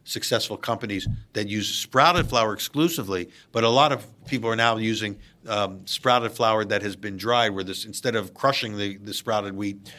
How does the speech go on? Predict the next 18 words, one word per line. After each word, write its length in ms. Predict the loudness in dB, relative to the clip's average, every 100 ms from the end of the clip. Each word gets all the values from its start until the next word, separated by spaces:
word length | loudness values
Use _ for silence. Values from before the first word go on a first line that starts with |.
| -20 -12 -2
they 220 | 0 0 -4 -14
dry 380 | -4 6 8 8
it 280 | 6 0 2
back 280 | 6 6 4
to 100 | -4
the 100 | -2
state 320 | -2 -2 0
of, 100 | 0
like, 180 | -2 -2
dried 340 | 2 4 2
wheat 240 | 0 -6 -2
berries 440 | -2 -2 -4 -8 -14 -14
and 120 | -4 -2
then 120 | 0
grind 360 | 4 4 4
it 100 | 2
into 160 | -2 -6
flour. 500 | -4 -2 0 -2 -8